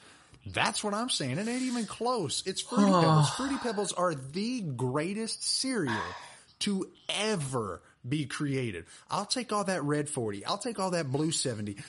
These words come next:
Speaker 1: I'll take all the, all that, the carcinogens that are ingested or that are put into those things to make them red, orange, yellow, blue, whatever colors. I will eat those for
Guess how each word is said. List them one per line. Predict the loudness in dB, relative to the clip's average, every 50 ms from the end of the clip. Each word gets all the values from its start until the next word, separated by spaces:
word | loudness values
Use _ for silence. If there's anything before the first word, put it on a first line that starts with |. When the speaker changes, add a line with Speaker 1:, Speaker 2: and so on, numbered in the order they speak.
| -8
Speaker 1:
I'll | -2 -2 -2
take | -2 -4 -8 -4 -2
all | -2 -2 -2
the, | -2 -4 -6 -6 -4
all | -2 -2 0 0
that, | 0 0 -2 -2 -4 -6 -8 -4 -2
the | -2 -2
carcinogens | 0 0 0 0 0 0 0 0 0 0 0 0 0 -2 0
that | 0 0
are | 0 0
ingested | 0 0 0 0 -2 -2 -2 -4 -2 0
or | 0 2
that | 2 0
are |
put | 0 0 0 0 0
into | 0 0 0
those | 2 0 0 0
things | -2 -2 -2 -2 -2
to | -2 -2
make | 0 -2 -2 -2 -4
them | -4 -2 -2 0
red, | 0 2 2 2 2
orange, | 0 0 0 0 0 -2 0 0
yellow, | 0 0 2 2 0
blue, | 2 2 0 0 0
whatever | 0 0 0 0 0 0 -2 -2
colors. | -2 0 -2 -2 -2 -4 -6 -6 -8 -8 -10 -18 -20 -20 -20 -20 -20 -20 -20 -20 -20 -20 -20 -20 -20 -20 -14 _ -2
I | 0 0
will | 0 0 -2 0
eat | 0 0 0 2
those | 0 0 0 0 -2 -2 -2 -2 -2 -6 _ _ _ _ _ _ _ _ _ _ _ _ _ _ _ _ _ _ _ _ _ _ _ _ _ _ _ _ -20 -12 -4
for | 0 2 2 2 2 2 0 -4 -8